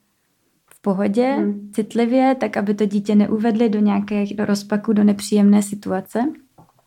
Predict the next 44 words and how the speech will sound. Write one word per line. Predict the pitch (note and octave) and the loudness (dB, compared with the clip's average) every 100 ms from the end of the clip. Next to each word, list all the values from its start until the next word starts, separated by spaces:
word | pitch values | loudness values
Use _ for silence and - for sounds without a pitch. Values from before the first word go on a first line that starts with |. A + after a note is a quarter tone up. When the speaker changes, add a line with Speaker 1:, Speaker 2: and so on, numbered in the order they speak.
| - - _ - - _ - | -20 -20 _ -20 -20 _ -10
Speaker 1:
Takže | G#3+ G#3 | -4 -2
těch | G#3+ A3+ | -2 -2
faktorů | - - A3 G#3+ | -4 -4 -4 0
vlastně | G#3+ G#3 A3 | -2 0 -2
zvažujeme | G#3 A3 A3+ A3+ A#3+ | 0 0 2 4 4
hodně | A3+ G#3+ E3+ F3 - | 4 0 -2 -4 -4
a | G3 G3 G3 - - _ G3+ | -2 -2 -4 -10 -20 _ 0
můžeme | G3+ B3+ C4 | 2 2 2
tu | C4+ | 0
situaci | C4+ C4+ C4+ C4+ C4+ | -4 -2 -2 0 0
využít, | G3+ F#3+ G3 G#3+ | 0 -2 -4 -4
pokud | G#3+ A3+ G#3+ | -4 0 2
nám | G#3+ G#3+ | 2 0
to | G#3+ | -2
přijde, | - G#3 G3+ | -2 0 2
že | G3+ | 2
ten | G3+ G#3+ | 2 4
moment | G3 G3 G3 G3+ | 4 4 2 2
je | G3 | 0
dobrý | F3+ F3 G3+ A3 | -2 0 0 2
a | A3 | 2
můžeme | A3 A#3+ A#3+ | 2 4 2
si | A#3+ | 2
ji | A#3+ | -4
taky | A#3 A#3+ | -2 0
nechat | A#3 A3+ A#3 | 0 2 0
na | G#3+ | 0
později. | G#3 D4 A#3+ F3+ F3+ F#3 | 0 -2 -4 -4 -4 -2
My | F#3+ | -4
přece | - G3+ G#3 | -4 -4 2
můžeme | G3+ G3 G#3 G3+ | 4 4 4 4
říct, | G3+ G3+ | 2 2
no | B3+ | 0
a | B3+ | 0
to | B3+ | -4
včera, | A#3+ - A#3 A3+ A3+ A#3 - _ _ - | -8 -6 -2 0 0 -2 -6 _ _ -8
jak | G#3 | -6
jsme | - G#3+ | -4 -2
se | A3+ | -2
dívali | G#3 G#3 G#3+ A3 | 0 2 2 2
na | G#3 | 2
ten | G#3 A3 | 2 0
film, | G#3+ G3+ F#3+ G#3 A#3+ C4 - - _ - | 0 -2 0 2 4 2 -2 -20 _ -6
Speaker 2:
Mhm. | G3+ F3+ G#3 | -2 0 -2